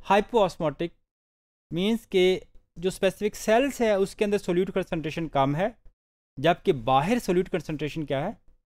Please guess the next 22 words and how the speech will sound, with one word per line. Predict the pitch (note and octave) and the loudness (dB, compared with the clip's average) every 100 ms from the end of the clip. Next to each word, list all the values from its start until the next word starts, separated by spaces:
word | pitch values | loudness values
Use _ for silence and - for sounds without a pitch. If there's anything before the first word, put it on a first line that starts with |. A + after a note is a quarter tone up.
| _ | _
ज़्यादा | B2 A#2+ A2 G#2+ | -8 -4 -4 -6
है। | G2+ A2 _ _ _ _ - | -14 -18 _ _ _ _ -6
जैसे | F3 A#3+ | -4 2
हमारे | A3 G#3+ A3 | 2 4 2
पास | A#3 | 0
एक | A3 | 0
रेड | G3+ F#3 | 0 4
ब्लड | F#3 E3 | 2 2
सेल्स | D#3+ C3 A#2+ | 0 -2 -4
हैं, | A#2+ A2 _ _ _ _ _ _ - | -10 -10 _ _ _ _ _ _ -2
सेल्स | G3+ G#3+ B3+ | 4 4 4
को | - A#3+ | 0 -2
हम | G#3 A3+ - _ - | 0 -2 -4 _ -4
एक | G3+ G#3 | -2 0
इंतहाई | A#3 - - B3+ | -4 -4 0 0
साल्टी | - G3+ F#3+ A3 | 4 2 2 2
वाटर | G3+ F3+ F3+ | 2 2 0
के | F3 | 0
अंदर | E3 | 2
रख | C#3 B2+ | 0 0
देते | B2 - A#2 | -6 -6 -10
हैं। | G#2 G#2+ | -10 -16